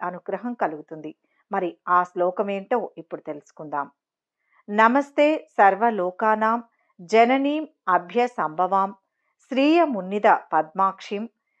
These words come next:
విష్ణు వక్షస్థల స్థితం ఇదే ఇంద్రకృత లక్ష్మీ స్తోత్రం. ఈ శ్లోకాన్ని కనుక మనం ఇంట్లో పూజ చేసే సమయంలో దీపం పెట్టిన తర్వాత కనుక జపిస్తే ఆ అమ్మవారు మన ఇంట ఖచ్చితంగా అడుగు పెడుతుంది.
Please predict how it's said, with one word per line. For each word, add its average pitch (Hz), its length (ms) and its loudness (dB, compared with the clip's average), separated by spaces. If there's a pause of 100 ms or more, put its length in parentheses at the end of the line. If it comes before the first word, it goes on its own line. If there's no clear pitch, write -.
(120)
విష్ణు 277 420 -4
వక్షస్థల 247 760 -2
స్థితం 202 520 -4 (440)
ఇదే 247 540 2
ఇంద్రకృత 220 680 -4
లక్ష్మీ 190 520 -2
స్తోత్రం. 151 560 -10 (440)
ఈ 294 180 2
శ్లోకాన్ని 180 600 0
కనుక 240 320 -2 (240)
మనం 185 320 -4
ఇంట్లో 180 320 -8
పూజ 175 300 -8 (140)
చేసే 160 260 -6
సమయంలో 175 680 -2 (280)
దీపం 311 400 -2
పెట్టిన 175 380 -6
తర్వాత 208 420 -2
కనుక 160 320 -8
జపిస్తే 214 800 -4
ఆ 170 60 -6
అమ్మవారు 165 640 -2 (100)
మన 185 140 -6
ఇంట 180 300 -8
ఖచ్చితంగా 185 1000 -4
అడుగు 156 240 -12
పెడుతుంది. 156 540 -14